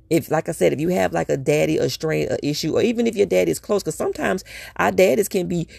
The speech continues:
in our lives and close, but they be trifling though, you know?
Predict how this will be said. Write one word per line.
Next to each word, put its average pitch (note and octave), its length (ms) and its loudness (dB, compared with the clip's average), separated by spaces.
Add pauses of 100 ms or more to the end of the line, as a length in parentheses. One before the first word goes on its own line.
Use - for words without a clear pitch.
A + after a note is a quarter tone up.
(100)
in G3 180 4
our E3 160 4
lives F3 400 0
and D3 120 0
close, B3 260 2
but D3+ 80 -4
they D#3 120 4
be D#3 260 -4
trifling C#3+ 500 -2
though, B2+ 340 -2 (180)
you A#3+ 120 2
know? G3+ 320 4